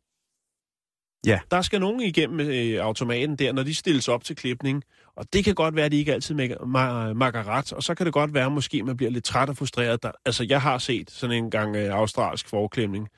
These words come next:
Speaker 2: og der er altså smæk på.
Speaker 1: Er du sindssyg?
Speaker 2: Der
Speaker 1: Hvor
Speaker 2: ryger
Speaker 1: er
Speaker 2: nogen
Speaker 1: det?
Speaker 2: igennem maskineriet, og det er manuelt.
Speaker 1: Ja.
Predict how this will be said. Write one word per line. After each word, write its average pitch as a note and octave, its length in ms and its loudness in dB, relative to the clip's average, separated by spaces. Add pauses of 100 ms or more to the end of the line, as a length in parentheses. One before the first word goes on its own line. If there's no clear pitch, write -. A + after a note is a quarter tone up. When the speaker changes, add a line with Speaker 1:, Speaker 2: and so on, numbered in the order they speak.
(160)
Speaker 2:
og - 120 -10
der A2+ 60 0
er B2+ 100 2
altså G#2+ 180 -4
smæk F2+ 280 -6
på. - 200 -6
Speaker 1:
Er F#2 80 6
du F2 80 2
sindssyg? - 1000 0 (100)
Speaker 2:
Der C3 80 4
Speaker 1:
Hvor - 80 4
Speaker 2:
ryger F3 100 4
Speaker 1:
er D#3+ 40 4
Speaker 2:
nogen D3+ 180 2
Speaker 1:
det? D#3+ 100 -4
Speaker 2:
igennem D3 180 0
maskineriet, A#2+ 500 -2
og C3 100 -2
det E3 60 0
er E3+ 40 2
manuelt. B2 680 -2
Speaker 1:
Ja. F2+ 140 0